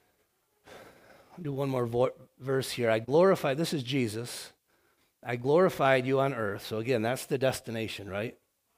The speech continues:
That's the purpose. That was even Jesus Christ's purpose, was to glorify the Father. And he said, "I glorified you on earth." How?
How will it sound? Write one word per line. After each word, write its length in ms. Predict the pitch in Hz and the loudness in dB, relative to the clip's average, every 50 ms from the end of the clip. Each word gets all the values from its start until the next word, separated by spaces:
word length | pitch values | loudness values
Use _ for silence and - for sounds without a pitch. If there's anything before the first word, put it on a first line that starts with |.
| _ _ _ _ _ | _ _ _ _ _
That's 240 | 117 117 113 - - | -6 -6 -6 -6 -10
the 100 | 139 120 | -10 -10
purpose. 640 | - - 131 120 - - - - - - - - - | -6 -6 -6 -6 -6 -10 -20 -20 -18 -20 -20 -16 -10
That 160 | 117 123 131 | -10 -8 -6
was 140 | 135 123 147 | -4 -2 -2
even 260 | 143 143 139 127 117 - - - _ _ | 0 0 0 -2 -2 -4 -12 -20 _ _
Jesus 380 | 110 127 143 143 135 131 - - | -4 -2 -2 0 -2 -4 -6 -8
Christ's 540 | - - 147 131 127 120 - - - - | -8 -4 0 0 0 0 -2 -10 -12 -14
purpose, 480 | _ - - 135 120 - - 107 - - | _ -8 -6 -6 -6 -6 -8 -12 -10 -10
was 100 | 117 101 - | -14 -14 -14
to 60 | 110 | -16
glorify 540 | 95 107 117 120 127 127 120 - 123 113 110 | -10 -4 -2 -2 -2 -2 -4 -4 -4 -4 -4
the 100 | 98 104 | -6 -8
Father. 380 | - - 101 92 85 85 - | -8 -6 -6 -6 -6 -8 -10
And 500 | - - _ _ - - - - - _ | -18 -20 _ _ -20 -20 -20 -20 -18 _
he 80 | - 120 | -8 -6
said, 220 | 107 - 151 139 | -2 0 2 4
"I 120 | 131 127 131 | 4 4 4
glorified 680 | 127 127 156 185 202 202 190 - - 170 156 151 143 | 4 4 6 8 8 8 8 6 4 4 4 4 4
you 140 | 156 160 151 | 2 2 2
on 120 | 147 139 139 | 2 2 2
earth." 180 | 131 117 104 | 0 -2 0
How? 440 | - - 175 156 127 107 101 95 | 2 4 6 6 6 4 0 -4